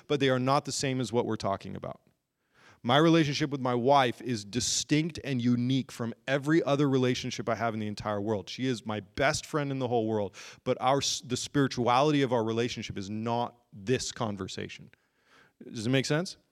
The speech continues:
Neither are my children my friends.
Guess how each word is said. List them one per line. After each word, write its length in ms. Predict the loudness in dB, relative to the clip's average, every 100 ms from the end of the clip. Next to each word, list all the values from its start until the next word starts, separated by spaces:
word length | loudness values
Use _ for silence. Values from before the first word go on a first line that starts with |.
| _ -20 -20 -10
Neither 640 | 0 4 6 6 6 6 4 2
are 140 | 2
my 160 | 4 2
children 540 | 2 2 4 4 2
my 140 | 2 0
friends. 720 | 0 -2 -2 -6 -8 -10